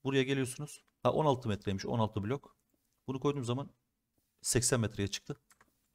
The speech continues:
Ha, bu pakette daha fazlaymış. Az önce mesela kapının önünde merdivenin yarısında şey yapamıyorduk, giremiyorduk.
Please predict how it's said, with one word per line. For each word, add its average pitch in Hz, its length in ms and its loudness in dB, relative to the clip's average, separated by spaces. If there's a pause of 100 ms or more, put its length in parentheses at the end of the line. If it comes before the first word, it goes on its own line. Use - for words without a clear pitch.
(380)
Ha, - 180 -12
bu 135 80 -14
pakette 123 460 -6
daha 107 140 0
fazlaymış. 92 400 -8 (180)
Az 117 140 2
önce 139 160 0
mesela 127 240 0
kapının 127 300 -2
önünde 123 280 0 (720)
merdivenin 107 340 2
yarısında 107 340 0
şey - 160 0
yapamıyorduk, 104 600 -4
giremiyorduk. 104 460 0